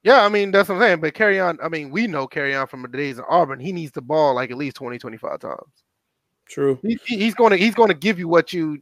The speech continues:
Speaker 1: need. You just gotta give him the ball.
Speaker 2: And, uh, Kenny Galladay, big game, five catches, a hundred twenty-one yards. So,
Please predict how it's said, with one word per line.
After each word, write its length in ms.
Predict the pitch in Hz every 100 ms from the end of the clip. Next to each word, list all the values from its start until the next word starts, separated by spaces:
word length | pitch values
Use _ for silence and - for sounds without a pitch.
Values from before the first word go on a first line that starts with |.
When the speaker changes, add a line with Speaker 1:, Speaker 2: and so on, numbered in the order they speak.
| -
Speaker 1:
need. 440 | 147 175 160 135
You 180 | 139 147
just 120 | 151
gotta 160 | 156 135
give 100 | 127
him 60 | 117
the 40 |
ball. 360 | 113 135 - _ _ _ _ _ _ _ _ -
Speaker 2:
And, 240 | 151 151
uh, 400 | 147 143 165 165 -
Kenny 300 | 180 196 165
Galladay, 880 | 170 185 160 123 110 104 95 117
big 240 | 117 170 147
game, 300 | 151 147 123
five 260 | 147 143
catches, 280 | 143 143 131
a 40 | 135
hundred 240 | 131 120
twenty-one 300 | 139 123 120
yards. 320 | 120 117 101
So, 360 | - 127 117